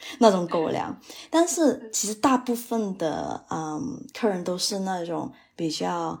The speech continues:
内敛的，然后是那种细水长流般的爱情，在我面前就不是说那种，呃，非常夸张的。但是我还是会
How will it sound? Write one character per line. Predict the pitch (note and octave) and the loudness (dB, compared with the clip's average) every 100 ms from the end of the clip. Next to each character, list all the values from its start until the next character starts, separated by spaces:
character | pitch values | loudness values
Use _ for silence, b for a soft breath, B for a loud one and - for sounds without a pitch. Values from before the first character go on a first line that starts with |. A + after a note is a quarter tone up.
| b - | b 8
内 | B3 G#3 | 8 8
敛 | D#3 C3+ - | 4 -4 -8
的， | - - _ _ - | -10 -12 _ _ -4
然 | D#3+ | -4
后 | - F#3+ F3 | 0 -2 0
是 | - | 0
那 | G3 F#3+ | 0 0
种 | E3 | 0
细 | - - B3 | 2 4 4
水 | A3 - D#3+ - - | 2 0 -2 -4 -4
长 | - D#3 F3 | -2 -2 -2
流 | E3 | -4
般 | E3 F3+ E3 | 0 0 0
的 | E3+ | -2
爱 | - E3 | -4 -6
情， | D#3 - D#3+ | -6 -8 2
在 | C#4+ | 6
我 | A3+ D#3 | 6 6
面 | F#3 F3+ | 0 -2
前 | E3 - - F3+ - b b b - | -4 -8 -12 -14 -18 b b b 2
就 | C4+ | 2
不 | F3 | 4
是 | F#3 A#3 | 4 4
说 | A3 G3 | 6 6
那 | G3+ | 6
种， | G3+ E3 B B B - | 4 0 B B B -2
呃， | E3 D3+ D3+ | 0 0 -4
非 | - G#3 | 0 2
常 | F#3+ E3 | 2 -2
夸 | - D#3+ D#3 | -4 -6 -6
张 | D#3 D3 D3+ - | -6 -6 -4 -6
的。 | - - _ _ _ - | -10 -14 _ _ _ 2
但 | D4+ | 6
是 | G4+ | 10
我 | D4+ | 8
还 | F3+ F3+ | 8 4
是 | G#3 | 4
会 | G#3+ G#3+ E3 - - | 6 6 6 4 -4